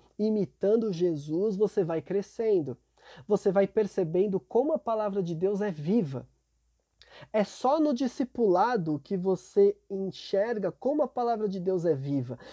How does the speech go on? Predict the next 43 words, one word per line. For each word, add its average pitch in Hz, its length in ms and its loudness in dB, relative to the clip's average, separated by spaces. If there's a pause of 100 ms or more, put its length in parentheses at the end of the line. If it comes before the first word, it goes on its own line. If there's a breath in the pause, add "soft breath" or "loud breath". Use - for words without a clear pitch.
(120 loud breath)
E 240 80 4
é 254 80 6
só 294 240 0
o 359 60 -2
discipulado 208 1080 -2 (240 loud breath)
que 254 120 -2
faz 262 260 -2
você 247 240 -6
ter 240 180 -2
prazer 285 560 0
no 294 100 -2
serviço. 285 640 -2
Vamos 294 280 2
lembrar 240 340 4
ali 214 160 2
da 202 120 2
história, 214 360 -2
por 202 220 -6
exemplo, 185 400 -4
de 165 120 -6
Marta 165 300 -6
e 160 40 -6
Maria, 180 580 -4 (1120)
em 202 160 4
que 208 160 2
uma 233 220 6
está 220 320 -2 (100)
aos 196 180 -4
pés 202 280 -2
de 180 100 -6
Cristo 185 380 -4
aprendendo 180 500 0
e 240 40 6
a 240 40 6
outra 254 200 0
tá 262 120 -4
trabalhando. 269 960 2 (600)
Ora, 254 220 4
mas 196 180 2
trabalhando 269 720 2
sem 302 420 0
o 269 60 0
discipulado 196 1080 0